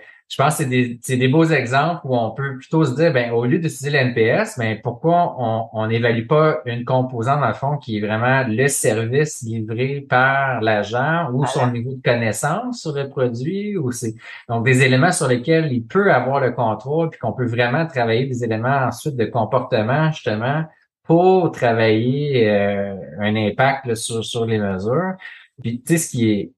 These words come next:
Speaker 1: super intéressant, selon moi, de, du point de vue des comportements, c'est qu'on travaille le futur.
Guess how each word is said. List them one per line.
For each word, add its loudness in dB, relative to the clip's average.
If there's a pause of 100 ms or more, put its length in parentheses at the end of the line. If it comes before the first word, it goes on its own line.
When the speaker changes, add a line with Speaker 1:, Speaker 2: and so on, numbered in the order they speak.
(420)
Speaker 1:
super 0
intéressant, 2
selon 2
moi, 0
de, -2
du -12
point -2
de -2
vue -2
des 0
comportements, -2
c'est -6
qu'on -6
travaille 2
le 2
futur. -4